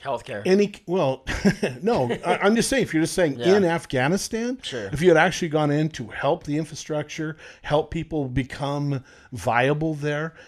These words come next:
Speaker 2: it takes away any of the, the legacy of the Taliban, because th-, the reason people convert is because they, they're on a last-ditch effort, and these people are giving them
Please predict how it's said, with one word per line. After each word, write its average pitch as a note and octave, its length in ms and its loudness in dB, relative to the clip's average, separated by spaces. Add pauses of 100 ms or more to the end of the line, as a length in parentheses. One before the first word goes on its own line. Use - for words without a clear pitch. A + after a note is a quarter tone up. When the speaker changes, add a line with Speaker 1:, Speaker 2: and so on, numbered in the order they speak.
(120)
Speaker 2:
it D3+ 220 0
takes F3+ 380 -4
away C3 720 -2
any D3+ 260 2
of A#2+ 240 -2
the, A#2 420 -4
the A#2 540 -8 (220)
legacy C#3 640 0
of A2 160 -4 (160)
the B2 100 -6
Taliban, G#2 720 -6
because C3 460 0 (300)
th-, A#2+ 280 -12
the D3+ 160 -2
reason D#3+ 420 0
people D#3 280 -4
convert A#2 720 -4 (260)
is C3 160 -2
because C3+ 300 2
they, C3+ 160 0
they're C3+ 240 0
on C3+ 60 2
a C3 80 2
last-ditch B2+ 560 -2
effort, B2+ 400 -6
and A#2 140 -6
these B2 160 -2
people C3+ 340 -6
are A#2 100 -4
giving A2+ 340 -4
them A2 240 -2